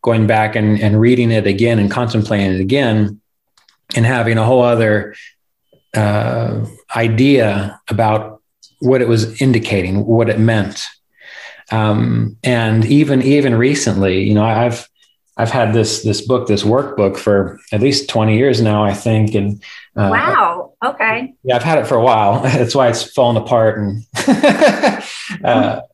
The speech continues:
Speaker 1: and, and a few other commentaries. And as I was going through and doing a discussion on the yamas and niyamas, I,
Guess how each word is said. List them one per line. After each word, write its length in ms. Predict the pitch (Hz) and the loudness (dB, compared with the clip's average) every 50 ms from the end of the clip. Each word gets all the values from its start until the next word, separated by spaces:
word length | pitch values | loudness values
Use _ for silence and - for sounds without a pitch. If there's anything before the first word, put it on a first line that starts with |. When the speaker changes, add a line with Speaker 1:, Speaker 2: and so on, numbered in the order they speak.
| _ _ - | _ _ -4
Speaker 1:
and, 140 | 143 131 123 | -2 0 0
and 140 | 131 127 | 2 0
a 60 | 123 113 | 0 0
few 200 | - 160 139 135 | 2 2 4 4
other 200 | 147 151 139 139 | 4 2 0 0
commentaries. 720 | - 120 110 117 120 117 117 123 113 110 110 110 107 107 | 0 0 0 0 0 0 0 2 2 2 2 2 2 2
And 100 | 110 110 | 0 2
as 180 | 110 117 120 120 | 2 2 2 2
I 100 | 117 117 | 2 2
was 100 | 117 113 | 0 0
going 260 | - 139 131 131 127 | 0 0 0 0 0
through 300 | 123 131 127 120 120 120 | 0 2 2 4 2 2
and 240 | 104 113 113 113 110 | 2 2 0 0 2
doing 220 | 110 123 120 117 | 2 2 2 0
a 40 | 117 | 0
discussion 500 | 107 113 110 - - 131 117 117 - 127 | 0 0 -2 0 0 -2 -2 0 -2 -2
on 100 | 110 107 | 0 0
the 80 | 110 107 | 0 2
yamas 320 | 113 120 123 120 113 110 | 2 0 0 0 0 0
and 100 | 107 107 | 0 0
niyamas, 600 | 123 143 160 143 117 113 110 104 107 107 110 - - - - - - _ _ _ - | 2 2 2 2 2 0 0 0 0 -2 -4 -10 -16 -20 -20 -20 -20 _ _ _ -2
I, 460 | 123 123 123 120 117 117 117 - | 0 2 2 2 0 -2 -6 -12